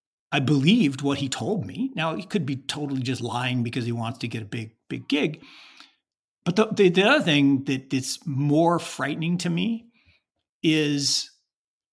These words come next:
that it might not have been him. In this age of A I and deep fake, it could have been somebody else. I don't know if you've seen the clip of, uh, Bill Hader on, uh, one of the late shows,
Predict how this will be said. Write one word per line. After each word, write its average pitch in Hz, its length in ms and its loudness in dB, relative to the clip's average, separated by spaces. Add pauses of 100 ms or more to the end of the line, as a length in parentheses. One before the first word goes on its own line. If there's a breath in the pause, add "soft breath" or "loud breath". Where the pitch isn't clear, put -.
(160)
that 151 360 -6 (220)
it 170 180 -2
might 147 220 -2
not 151 220 0
have 147 100 -4
been 113 160 -12
him. - 260 -18 (1200)
In 185 260 6
this 160 240 4
age 151 320 2
of 131 140 2
A 127 160 0
I 135 300 0
and 120 220 -2
deep 117 200 -4
fake, - 320 -4
it 131 120 -8
could 208 200 -2
have 175 100 -2
been 117 480 -4
somebody 131 320 -2
else. - 160 -2
I 139 40 2
don't 143 100 2
know 139 40 2
if 131 100 -2
you've 127 120 0
seen 143 200 4
the 131 60 2
clip 131 460 -2
of, 123 320 -6 (560 soft breath)
uh, 113 160 -4
Bill 127 240 0
Hader 139 520 0 (380)
on, 120 460 0
uh, 113 640 -4
one 131 160 0
of 127 80 0
the 120 80 -2
late 120 260 -2
shows, 156 440 0